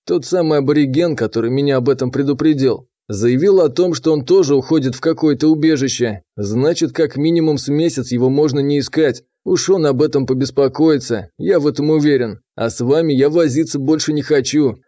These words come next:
«Надоело. Делайте, что хотите и как хотите».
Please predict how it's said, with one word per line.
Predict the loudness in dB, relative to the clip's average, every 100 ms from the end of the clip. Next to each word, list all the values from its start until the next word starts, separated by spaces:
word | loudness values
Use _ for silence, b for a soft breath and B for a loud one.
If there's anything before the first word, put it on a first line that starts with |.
| _
«Надоело. | -4 -2 2 2 4 4 2 0 -4 _
Делайте, | -6 0 2 2 2 -2
что | -2 -2
хотите | 0 -2 0 -4 -2 -4 -4 -4
и | -4
как | 0 0 0
хотите». | -2 -2 -2 -2 -4 -6